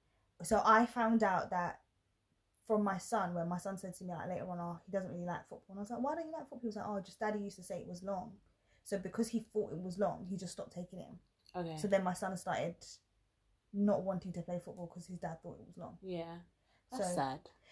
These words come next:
Speaker 1: yeah, it's terrible. Um, but yeah, no, I just think over time he just got interested in art. Do you know what? I'm not even gonna try and psychoanalyze the whole situation. Uh, psychoanal-
Speaker 2: Analyze.
Speaker 1: Psychoanalyze the whole situation now.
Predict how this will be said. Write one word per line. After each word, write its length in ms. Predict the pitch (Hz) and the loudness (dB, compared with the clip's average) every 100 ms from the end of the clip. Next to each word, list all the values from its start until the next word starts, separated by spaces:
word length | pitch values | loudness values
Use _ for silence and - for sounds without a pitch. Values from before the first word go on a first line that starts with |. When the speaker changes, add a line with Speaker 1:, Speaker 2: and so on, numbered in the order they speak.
| - | -10
Speaker 1:
yeah, 140 | 381 330 | 0 2
it's 120 | - | 2
terrible. 540 | 262 349 339 165 180 - - | 6 6 4 -4 -8 -8 4
Um, 520 | 214 202 190 185 185 _ _ _ _ _ _ _ _ _ _ _ - - | 6 6 0 -2 -4 _ _ _ _ _ _ _ _ _ _ _ -20 -2
but 140 | 214 | 2
yeah, 180 | 277 240 | 4 6
no, 140 | 226 | 4
I 80 | 196 | 2
just 180 | 190 208 | -2 -4
think 200 | 220 180 _ _ _ _ _ _ _ _ - | -4 -4 _ _ _ _ _ _ _ _ 2
over 220 | 208 208 | 2 2
time 300 | 196 214 185 | 0 0 0
he 60 | 190 | -2
just 180 | 190 - | -4 -4
got 180 | - - _ _ | -4 -4 _ _
interested 420 | 208 202 196 208 | -6 -6 -6 -8
in 140 | 185 180 - | -6 -4 -2
art. 300 | 190 180 - - - - - - | 0 0 -4 -16 -20 -16 -16 0
Do 80 | 240 | 6
you 60 | |
know 60 | 294 | 8
what? 120 | 240 | 8
I'm 100 | 190 | 8
not 120 | 214 | 4
even 100 | 202 180 | 2 0
gonna 120 | 180 | -2
try 160 | 180 | -2
and 80 | 175 | -2
psychoanalyze 680 | 165 170 175 175 180 175 170 | -2 -6 -6 -6 -4 -4 -6
the 80 | 170 | -6
whole 120 | 175 | -6
situation. 500 | - - 180 175 - - | -8 -12 -8 -10 -10 -10
Uh, 60 | 190 - - | -10 -8 -10
psychoanal- 1000 | - 240 220 214 - 214 208 202 196 - - - _ - | 2 4 6 4 4 2 4 4 0 -6 -20 -20 _ -16
Speaker 2:
Analyze. 560 | 175 175 165 156 175 - - - | -4 0 4 4 4 -2 -12 4
Speaker 1:
Psychoanalyze 960 | 247 240 233 254 247 220 208 190 185 | 8 8 8 4 6 6 6 6 4
the 80 | 185 | 2
whole 140 | 196 | 0
situation 600 | 185 - 196 185 180 180 | -2 -8 -6 -6 -6 -6
now. 360 | 180 160 143 226 | -6 -6 -6 -8